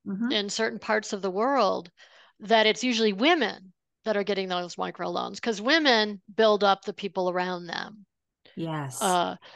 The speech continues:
Speaker 2: and,
Speaker 1: exactly.
Speaker 2: and all boats rise with the rising tide. And I think that the more aware we can be as women of the world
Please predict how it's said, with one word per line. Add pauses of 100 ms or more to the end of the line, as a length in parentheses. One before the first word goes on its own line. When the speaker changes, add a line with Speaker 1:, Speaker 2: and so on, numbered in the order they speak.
(220)
Speaker 2:
and,
Speaker 1:
exactly.
Speaker 2:
and
all
boats
rise
with
the
rising
tide.
And
I
think
that
the
more
aware
we
can
be
as
women
of
the
world